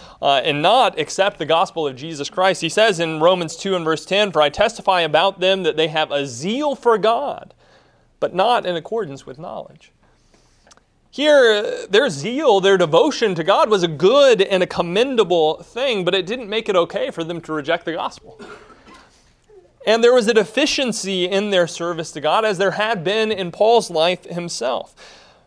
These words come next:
because they didn't know God's will and God's rightness through Jesus Christ. And at the end of the day, these people were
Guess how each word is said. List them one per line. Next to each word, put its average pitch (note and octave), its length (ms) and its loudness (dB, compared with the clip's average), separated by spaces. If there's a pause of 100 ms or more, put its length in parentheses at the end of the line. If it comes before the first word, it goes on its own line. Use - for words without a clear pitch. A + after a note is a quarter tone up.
because F#3+ 160 -2
they A3+ 140 4
didn't A3 360 -2
know B3+ 380 4
God's G#3 340 2
will B3 300 4
and G#3+ 100 2
God's F#3+ 280 2
rightness G#3+ 480 -2
through G#3+ 240 -4
Jesus G3 480 -4
Christ. B3+ 560 -8 (680)
And F#3 80 2
at G#3+ 120 2
the A#3+ 100 0
end C4 120 2
of G#3+ 80 -2
the G3+ 80 4
day, A#3+ 320 4
these A3 240 -4
people A3 420 2
were E3 420 0